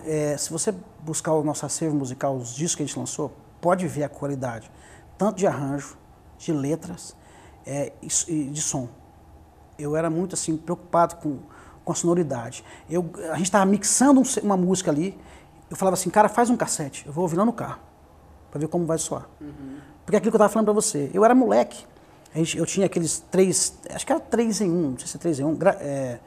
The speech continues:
Speaker 1: microsystem,
Speaker 2: Mic-, é.
Speaker 1: que os caras, os, os, os americanos andam, colocam no ombro aqui e saem ouvindo o som, tá ligado?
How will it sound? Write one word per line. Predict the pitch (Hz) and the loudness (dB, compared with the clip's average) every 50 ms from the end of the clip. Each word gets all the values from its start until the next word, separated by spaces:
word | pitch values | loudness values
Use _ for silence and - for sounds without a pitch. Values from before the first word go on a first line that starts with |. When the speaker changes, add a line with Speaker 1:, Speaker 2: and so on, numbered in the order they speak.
| - - - | -20 -8 -2
Speaker 1:
microsystem, | - 233 - 233 196 - - - 220 - - - 190 | 0 2 2 2 2 4 4 4 2 2 2 -2 -4
Speaker 2:
Mic-, | 240 247 247 247 | -6 -6 -4 -2
é. | 240 214 190 - - - - - - - - - | -2 -2 -2 -2 -6 -10 -14 -18 -20 -20 -20 -2
Speaker 1:
que | - 190 | 0 0
os | 180 | 2
caras, | 185 208 190 185 185 - - - - - - | 6 8 8 8 8 6 2 0 -2 -6 -10
os, | 110 127 135 - - - | -12 -8 -6 -6 -6 -6
os, | - 170 165 147 - - | -4 -4 -4 -4 -6 -4
os | 156 151 | -2 2
americanos | 175 175 180 170 165 170 190 196 196 190 170 | 4 4 4 4 4 4 4 4 4 4 4
andam, | 165 165 165 151 - | 4 4 2 2 2
colocam | - 175 170 170 175 | 4 4 6 6 6
no | 165 156 | 4 6
ombro | 160 160 147 139 | 6 4 4 2
aqui | - - 214 | -2 -2 2
e | |
saem | - - 233 | 6 8 8
ouvindo | 208 165 202 214 | 8 8 6 4
o | 175 | 4
som, | - - 147 127 123 | 2 0 -2 -2 -2
tá | 147 | -4
ligado? | 139 147 170 143 - - | 0 2 2 2 2 -2